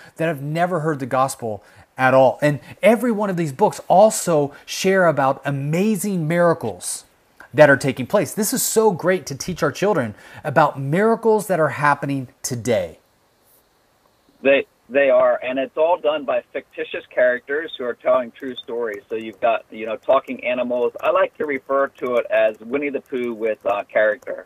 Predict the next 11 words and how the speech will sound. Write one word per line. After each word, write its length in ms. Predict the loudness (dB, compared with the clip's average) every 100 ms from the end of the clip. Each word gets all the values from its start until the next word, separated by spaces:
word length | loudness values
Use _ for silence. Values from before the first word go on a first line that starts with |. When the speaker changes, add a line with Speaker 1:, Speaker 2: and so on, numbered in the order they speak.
| -8
Speaker 2:
Winnie 200 | -4 -2
the 100 | -2
Pooh, 260 | -4 -8 -8 -4
Winnie 240 | -2 0
the 80 | -2
Pooh 220 | -4 -4
with 180 | -4 -4
purpose. 380 | -2 -2 -2 -12 _
So 200 | -6 -6 _ -20 _ _ _ _ -2
they're, 300 | 2 4 4
um, 400 | 2 0 -4